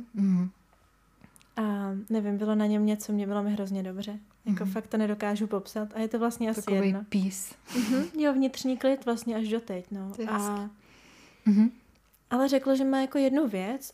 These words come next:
Speaker 2: a <clears throat>
Speaker 1: Mhm.
Speaker 2: to je vlastně to, u čeho má otazník, jak já to mám jako s Bohem.
Speaker 1: Mhm. On ti teda jako řekl, že je věřící a tak, jo?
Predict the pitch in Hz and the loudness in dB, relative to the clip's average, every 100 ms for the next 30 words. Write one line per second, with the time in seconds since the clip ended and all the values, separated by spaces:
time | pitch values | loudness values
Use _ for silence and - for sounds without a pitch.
0 | - 214 214 208 202 196 _ _ _ - | -4 -2 0 -2 -4 -8 _ _ _ 4
1 | 320 240 226 - 254 247 247 240 254 247 | 6 4 2 -6 -6 -2 -2 -2 -2 0
2 | 233 226 247 247 226 220 220 220 220 226 | 0 2 2 2 2 0 0 0 2 2
3 | 220 - - - _ _ _ _ _ - | 0 -8 -20 -20 _ _ _ _ _ -4
4 | 233 233 233 240 247 254 254 214 226 214 | -2 0 0 4 4 2 0 2 0 0
5 | 185 208 208 _ _ _ _ _ _ 208 | -4 -6 -10 _ _ _ _ _ _ 0
6 | 196 196 - - - 226 214 - 247 226 | 0 -2 -8 -20 -2 2 2 2 2 4
7 | 196 220 233 202 185 175 196 208 208 202 | 2 0 0 0 0 -2 0 0 0 0
8 | 208 226 220 - 240 247 202 175 185 254 | 0 -2 -4 -4 -4 -4 -8 -8 -10 -10
9 | - 165 170 | -6 -4 -2